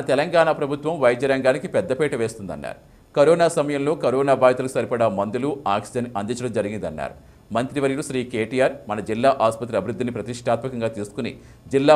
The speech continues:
ప్రజలకు సకల సౌకర్యాలు ఏర్పాటు చేస్తున్నారని, రాజన్న సిరిసిల్ల జిల్లా ఆరోగ్య జిల్లాగా తీర్చేందుకు అహర్నిశలు కృషి చేస్తున్నట్టుగా తెలిపారు.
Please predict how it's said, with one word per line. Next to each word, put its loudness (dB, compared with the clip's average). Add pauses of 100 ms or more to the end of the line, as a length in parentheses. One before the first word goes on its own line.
ప్రజలకు -4
సకల 0 (100)
సౌకర్యాలు 2 (100)
ఏర్పాటు 0
చేస్తున్నారని, -4 (380)
రాజన్న 4
సిరిసిల్ల -6
జిల్లా 4 (220)
ఆరోగ్య 2
జిల్లాగా 0
తీర్చేందుకు -4
అహర్నిశలు -4
కృషి -8
చేస్తున్నట్టుగా -4
తెలిపారు. -10